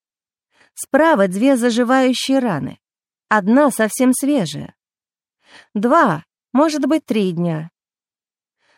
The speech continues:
Мы заранее договариваемся, и он начинает меня выслеживать. В прошлый раз чуть горло не перегрыз. Она рассказывала с примесью иронии, словно речь шла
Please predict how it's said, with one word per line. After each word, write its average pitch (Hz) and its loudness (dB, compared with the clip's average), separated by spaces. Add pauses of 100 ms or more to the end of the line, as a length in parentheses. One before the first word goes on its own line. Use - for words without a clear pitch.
(160)
Мы 311 4
заранее 190 2
договариваемся, 214 -2 (280)
и 302 0
он 349 4
начинает 220 0
меня 240 2
выслеживать. 160 -8 (420)
В - -20
прошлый 285 2
раз 285 2
чуть 302 -2
горло 175 0
не 185 -2
перегрыз. 185 -4 (1160)
Она 262 4
рассказывала 233 0
с 220 -6
примесью 240 0
иронии, 165 -4 (440)
словно 220 0
речь 247 -2
шла 240 -2